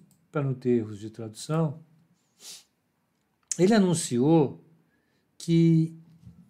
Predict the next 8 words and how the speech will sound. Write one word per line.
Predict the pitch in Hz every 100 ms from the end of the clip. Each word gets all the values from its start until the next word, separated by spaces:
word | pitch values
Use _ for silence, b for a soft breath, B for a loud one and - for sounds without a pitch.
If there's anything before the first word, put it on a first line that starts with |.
| -
os | 170 156
impostos | 165 202 214 214 185
pra | - 165
quem | 165 156
tem | 143 151 131
renda | 135 170 143 139
anual | 131 123 143 143 120 - _ _ _ _ - - - - -
de | 127 127 123 123